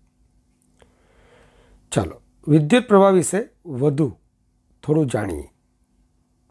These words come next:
કે અનિયમિત આડછેદ ધરાવતા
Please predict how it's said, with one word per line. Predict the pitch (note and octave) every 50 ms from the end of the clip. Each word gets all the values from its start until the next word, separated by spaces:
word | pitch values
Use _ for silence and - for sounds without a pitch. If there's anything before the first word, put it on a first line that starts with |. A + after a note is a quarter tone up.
| _ _ _ _ _ _ _ _ _ _ _ _ _ _ _ _ _ _ _ _ _ _ _ _ _
કે | - B3+ C4 - -
અનિયમિત | G3 F#3+ G3+ A3 A#3+ A#3+ B3 B3+ A#3+ - -
આડછેદ | A3 F#3+ F#3+ F#3 D#3+ - G3 F#3 D#3+
ધરાવતા | D3+ D#3 D3 D3+ D3+ D3+ - - - -